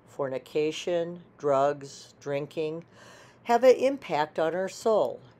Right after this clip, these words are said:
It brings us further away from God. Our mission while on earth is to prepare ourselves to move on to the afterlife. Those who do not do this have a polluted body at the time of death.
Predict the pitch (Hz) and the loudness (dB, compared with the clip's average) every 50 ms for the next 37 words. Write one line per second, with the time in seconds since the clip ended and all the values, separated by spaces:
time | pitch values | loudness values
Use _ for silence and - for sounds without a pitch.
0 | - _ 170 156 160 - 180 190 208 214 202 - 214 214 208 - - - - 156 | -6 _ -4 -4 -2 0 0 0 0 -2 -2 -2 -2 -2 -2 -6 -8 -2 0 2
1 | 160 160 156 175 170 - - - 151 139 139 139 143 135 - - 139 139 127 147 | 2 2 2 0 -2 0 -2 -2 -2 -2 -2 -2 -2 -4 -6 -10 -12 -8 -6 -4
2 | 127 117 110 107 113 - - - - - _ - - - - - - - _ - | -2 -2 -2 -4 -6 -10 -14 -18 -20 -20 _ -20 -20 -20 -20 -20 -20 -12 _ 2
3 | 156 180 220 233 220 196 180 160 - - 143 123 117 131 143 139 - 139 139 139 | 4 4 4 4 2 -2 -2 -2 -4 -4 -4 -4 -4 -6 -12 -6 0 2 4 6
4 | 147 165 185 190 180 - - 143 135 135 143 139 - - 160 160 - - 170 - | 6 6 4 2 0 -2 -2 -2 -2 -2 -4 -6 -10 -12 -12 -12 -10 -14 -14 -6
5 | - 185 170 - - - - 196 202 202 185 151 139 - - - 147 135 127 131 | -2 -2 -2 -2 -4 -4 0 2 2 4 4 2 2 0 -4 -2 -2 0 0 0
6 | 139 143 - - - - 170 156 156 156 151 147 - 147 151 151 156 165 160 - | -2 -4 -8 -14 -12 -12 -10 -6 -6 -6 -4 -4 0 2 2 2 2 0 -4 -8
7 | 180 151 151 165 - - 139 139 139 - - - 143 127 117 104 101 - 104 104 | -6 -2 -2 -2 -2 0 0 0 0 0 -2 -8 -8 -6 -6 -6 -8 -10 -12 -16
8 | _ - - - _ - - - - - - - - _ _ - 180 190 214 247 | _ -20 -20 -20 _ -20 -20 -20 -20 -20 -20 -20 -20 _ _ 4 6 8 8 6
9 | 233 - - 247 202 202 208 180 190 180 180 180 180 - 196 202 208 196 139 139 | 4 0 -6 -6 -6 -6 -4 0 2 2 2 2 0 -2 -2 -2 -2 0 0 0
10 | 131 139 - - - - 170 160 160 156 156 135 160 147 - - 143 147 151 160 | -2 -2 -2 -6 -4 2 4 4 4 4 2 0 -2 -2 -2 -6 -8 -4 -2 -2
11 | 180 185 202 196 165 139 139 127 127 131 135 143 143 147 - 147 143 - - 147 | -2 -2 -4 -10 -2 2 4 4 4 4 2 0 -4 -4 -2 -2 -2 -2 -4 -10
12 | - - - 143 135 135 131 131 139 - - 135 113 - 139 127 110 101 - - | -12 -6 -4 -2 -2 -2 -2 -4 -6 -6 -8 -8 -6 -4 -2 -2 -2 -4 -8 -16
13 | - - - | -20 -20 -20